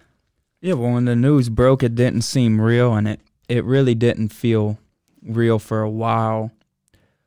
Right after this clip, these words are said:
But, you know, once everybody that kn-, knew Kobe Bryant come out with their testimony about him and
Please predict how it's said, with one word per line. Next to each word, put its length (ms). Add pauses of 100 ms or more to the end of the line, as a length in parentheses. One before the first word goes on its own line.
(160)
But, 180
you 100
know, 160
once 320
everybody 600 (300)
that 180
kn-, 320
knew 300
Kobe 340
Bryant 420
come 240
out 160
with 140
their 140
testimony 640
about 360
him 320
and 180